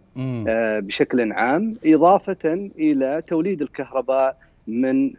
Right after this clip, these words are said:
Speaker 2: آه، المصادر الأحفورية وهي النفط. وبالتالي، آه، هذه المدينة اليوم ستعتمد،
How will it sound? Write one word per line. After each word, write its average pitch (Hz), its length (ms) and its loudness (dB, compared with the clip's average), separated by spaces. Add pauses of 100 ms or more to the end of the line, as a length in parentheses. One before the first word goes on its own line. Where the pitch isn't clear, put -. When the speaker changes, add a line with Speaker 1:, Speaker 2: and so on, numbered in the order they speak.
Speaker 2:
آه، 107 1040 -8
المصادر 135 580 2
الأحفورية 117 720 -2
وهي 113 520 -2
النفط. 117 440 -4 (440)
وبالتالي، 147 1000 4
آه، 104 840 -8
هذه 185 320 4
المدينة 139 720 2
اليوم 117 600 0
ستعتمد، 147 800 0